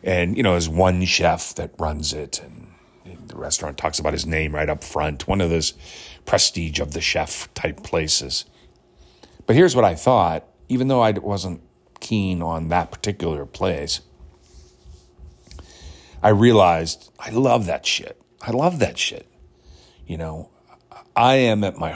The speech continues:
at my heart of hearts a foodie. Um, but it doesn't mean it's all good.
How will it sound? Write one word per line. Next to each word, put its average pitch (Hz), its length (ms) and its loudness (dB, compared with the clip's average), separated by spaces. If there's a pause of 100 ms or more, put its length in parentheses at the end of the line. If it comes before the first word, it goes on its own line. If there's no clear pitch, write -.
(180)
at - 160 -8
my 78 80 -10
heart 107 320 2
of 87 120 -4
hearts 90 340 2
a 85 40 -4
foodie. 123 540 -2 (1000)
Um, 82 420 -2 (1160)
but 110 120 4
it 107 100 2
doesn't 170 280 4
mean 139 180 4
it's 95 140 0
all 107 200 4
good. 160 420 2